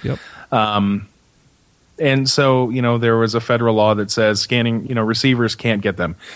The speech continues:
Speaker 2: If you have a wideband, um,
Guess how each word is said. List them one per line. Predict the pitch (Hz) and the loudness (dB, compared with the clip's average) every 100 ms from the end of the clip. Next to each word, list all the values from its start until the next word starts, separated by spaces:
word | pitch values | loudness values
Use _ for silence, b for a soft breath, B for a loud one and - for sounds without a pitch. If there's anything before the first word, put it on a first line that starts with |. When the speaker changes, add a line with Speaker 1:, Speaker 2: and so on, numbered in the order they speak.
| B B | B B
Speaker 2:
If | 143 - | -2 2
you | 170 160 | 2 4
have | 156 143 | 2 0
a | 127 | 0
wideband, | 123 123 120 117 113 110 104 - | 2 2 0 -2 0 -2 -4 -6
um, | 123 113 107 104 104 | -4 -2 0 -2 -4